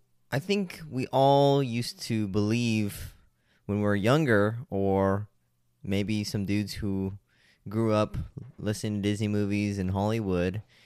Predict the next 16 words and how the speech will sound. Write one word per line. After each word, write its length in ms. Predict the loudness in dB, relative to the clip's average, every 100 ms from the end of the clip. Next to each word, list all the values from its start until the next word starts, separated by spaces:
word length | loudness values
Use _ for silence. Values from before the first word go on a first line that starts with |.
| _ _ 4
they 80 |
always 180 | 6 6
believed 480 | 2 2 2 2 2
that 200 | 2 2
women 560 | 0 0 0 -2 -2 -6 -12
were 320 | -4 0 2 0
the 100 | 0
prize. 840 | 0 2 0 -2 -6 -10 -12 -14 _ _ _ _ _ _ _ _
You 100 | -4
know, 160 | 0 -2
you 240 | -2 -6
complete 300 | -6 -2 -2
this 240 | -2 -4 -2
long 480 | 2 2 2 0
journey, 400 | 2 2 4 2
and, 200 | 0 -4